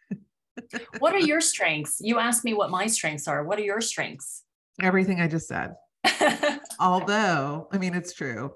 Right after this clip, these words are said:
Speaker 1: Right.
Speaker 2: Although, um, my social media, I need to, I need to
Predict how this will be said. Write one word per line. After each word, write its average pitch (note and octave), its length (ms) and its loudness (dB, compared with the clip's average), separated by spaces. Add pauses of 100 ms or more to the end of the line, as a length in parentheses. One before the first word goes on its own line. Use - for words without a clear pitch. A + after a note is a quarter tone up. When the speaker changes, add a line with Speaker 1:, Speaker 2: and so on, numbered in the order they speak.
(100)
Speaker 1:
Right. E3+ 220 6
Speaker 2:
Although, D#3 680 2 (140)
um, C#3+ 640 0 (1120)
my E3+ 140 -2
social G3+ 420 -4
media, D#3+ 480 -2
I F3 100 -8
need F#3+ 180 -8
to, G3+ 120 -10 (180)
I E3+ 100 -8
need F3 160 -6
to - 140 -6